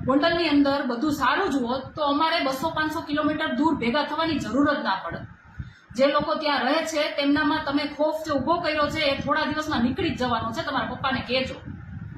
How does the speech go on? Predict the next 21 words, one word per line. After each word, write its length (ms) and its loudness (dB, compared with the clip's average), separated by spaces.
અને 120 0
હા, 360 2
તમે 180 4
અને 220 2
તમારા 260 2
પપ્પા 300 0
આસપાસ 680 0
દસ 240 2
બોડીગાર્ડ 420 2
લઈને 280 2
ફરો 280 0
છો 160 -6
અને 180 2
બહાદુરી 420 0
બતાવો 380 0
છો, 140 -4
એ 120 2
દુનિયા 240 2
જાણે 300 -2
જ 40 -2
છે. 380 -12